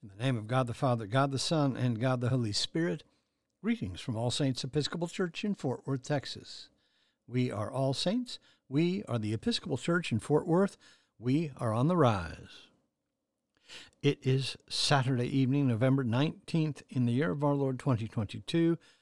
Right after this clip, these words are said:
the feast of Saint Elizabeth of Hungary. We begin evening prayer on page sixty-three of the Book of Common Prayer.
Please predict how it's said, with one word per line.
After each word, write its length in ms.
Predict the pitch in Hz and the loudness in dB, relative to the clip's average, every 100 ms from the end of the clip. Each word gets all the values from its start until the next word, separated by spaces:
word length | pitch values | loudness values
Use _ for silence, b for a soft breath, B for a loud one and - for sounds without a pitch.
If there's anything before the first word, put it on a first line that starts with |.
| b b b | b b b
the 60 | 165 | -2
feast 340 | 147 139 - | 0 0 -2
of 100 | - | -4
Saint 300 | - 151 - | -2 -2 -2
Elizabeth 560 | 127 123 139 156 160 - | 0 2 0 -2 -4 -4
of 160 | 185 | -6
Hungary. 540 | - 185 175 113 82 - _ _ _ _ _ _ _ _ _ _ - | -2 0 2 0 -2 -10 _ _ _ _ _ _ _ _ _ _ -20
We 80 | |
begin 320 | 92 98 113 117 | -20 -10 -2 0
evening 280 | 120 123 | 2 2
prayer 160 | 117 143 | 0 0
on 140 | 143 | 0
page 260 | - 156 143 | -2 -6 -6
sixty-three 680 | - 170 - 185 - 131 110 | -4 -4 -4 -8 -4 -4 -2
of 100 | 113 | -6
the 80 | 127 | -8
Book 200 | 120 - | -8 -10
of 120 | 123 | -8
Common 320 | 117 104 120 | -6 -4 -4
Prayer. 320 | 120 101 80 | -6 -10 -12